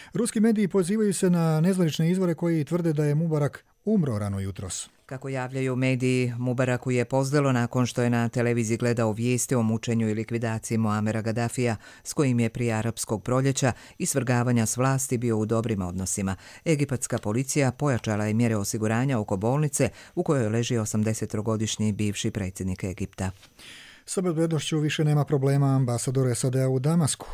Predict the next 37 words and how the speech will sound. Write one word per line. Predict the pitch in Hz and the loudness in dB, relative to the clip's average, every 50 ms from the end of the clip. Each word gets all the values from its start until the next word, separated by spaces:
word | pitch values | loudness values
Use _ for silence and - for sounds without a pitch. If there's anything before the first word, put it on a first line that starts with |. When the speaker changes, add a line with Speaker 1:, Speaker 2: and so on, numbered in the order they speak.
| - | -4
Speaker 1:
Naime, | - 131 131 127 127 127 123 117 107 120 175 | 0 2 4 4 6 4 4 4 2 0 0
ambasador | 139 120 120 127 131 - - 160 151 151 147 147 139 131 | 0 0 0 0 0 0 2 2 2 2 2 2 2 2
Amerike | 110 113 127 143 156 151 - 165 127 - - - - - - - | 2 2 2 2 0 2 2 0 0 0 -2 -12 -20 -14 -6 0
u | 143 135 | 2 2
Damasku | 156 175 185 170 - - - 151 143 131 127 | 4 4 2 0 0 -2 -2 0 2 2 2
Robert | 131 151 156 160 143 120 - | 2 2 2 2 0 -2 -4
Ford | - - 160 170 170 151 139 | -6 0 2 4 4 4 4
napustio | 143 135 139 131 - - 202 202 - - 165 123 | 4 4 4 2 2 0 -2 0 2 2 2 2
je | 113 | 2
Siriju | 104 - 151 156 160 160 156 | 0 0 0 2 2 2 2
na | 147 143 139 135 127 | 2 2 2 2 2
neodređeno | 127 127 139 160 165 160 143 139 135 131 | 2 2 2 2 2 2 2 2 2 2
vrijeme | 123 131 147 156 151 | 2 2 2 2 2
zbog | 135 127 135 135 123 123 | 2 0 0 0 0 0
bezbednosnih | 127 127 117 110 135 131 131 127 - - 127 113 - - | 0 -2 0 0 0 2 2 0 0 0 -2 -2 0 0
razloga, | 123 127 127 131 131 135 131 113 101 98 - - - - - - | 0 0 0 0 0 0 0 -2 -2 -4 -6 -8 -14 -18 -16 -10
saopšteno | - - 180 180 165 - - 165 160 | -6 -2 0 0 0 0 0 2 2
je | 151 | 2
iz | 147 131 | 2 4
američke | 139 139 139 135 120 - - 135 | 4 2 2 2 0 0 0 0
ambasade. | 123 127 123 123 - - 127 110 107 - - - | 0 2 0 0 0 0 0 0 -2 -2 -4 -4
Washington | 151 160 160 - 196 165 175 170 143 131 | -2 -2 0 0 0 0 0 0 0 2
je | 131 135 123 | 0 0 0
zabrinut | 123 147 170 185 180 156 147 127 | 0 -2 -2 0 0 0 0 0
za | 123 135 | 0 -2
ličnu | 131 139 147 - - 143 117 | -2 -2 -4 -4 -4 -4 -2
bezbednost | 117 110 107 127 151 156 151 123 - - | -2 -2 0 0 0 2 2 0 0 0
ambasadora | 123 123 151 165 - - 151 147 123 120 | -2 0 0 -2 -2 -2 -2 -2 -2 -2
Forda | - - 170 170 156 156 - - - - - - - - | -2 0 0 0 0 0 -2 -4 -6 -18 -20 -12 -4 -2
nakon | 151 175 190 180 190 165 | 0 0 2 2 0 0
kritika | 143 151 160 160 - 185 175 - 170 165 | 0 0 0 0 0 -2 -2 0 0 0
upućenih | 143 131 131 135 135 160 151 - 151 147 143 - | 0 2 0 0 0 -2 -2 0 0 0 0 2
američkoj | 143 139 135 135 131 - - 151 143 | 2 0 2 0 0 0 0 0 2
administraciji | 139 139 143 139 - 135 131 123 120 - - - 135 131 | 2 2 2 0 0 -2 -2 -2 -2 -4 -4 -6 -4 -4
u | 131 127 127 | -2 -4 -4
sirijskim | - - 113 104 95 98 92 - - 117 107 110 | -4 -4 -6 -4 -4 -4 -6 -6 -4 -2 0 0
novinama. | 117 120 113 107 104 98 98 95 | 2 2 0 0 -2 -2 -4 -8